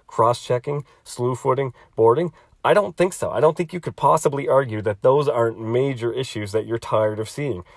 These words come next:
So I'd say I'm cracking down on just the right places. You know, spearing, there's an easy one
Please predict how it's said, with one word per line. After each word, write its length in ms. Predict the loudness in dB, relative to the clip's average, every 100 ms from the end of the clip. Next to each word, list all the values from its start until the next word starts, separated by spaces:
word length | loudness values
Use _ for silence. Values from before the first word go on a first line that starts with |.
| _
So 180 | 2 4
I'd 160 | 4
say 140 | 4 2
I'm 160 | 0
cracking 300 | 0 -2 0
down 160 | 0 0
on 160 | 0 -2
just 240 | -6 -2
the 60 | 0
right 220 | 2 0
places. 520 | -2 -4 -6 -20 -20 _ _ _ _ _
You 80 | -4
know, 80 | -4
spearing, 580 | -2 4 6 6 4
there's 220 | 2 2 4
an 100 | 2
easy 260 | 0 -2
one 260 | -2 -4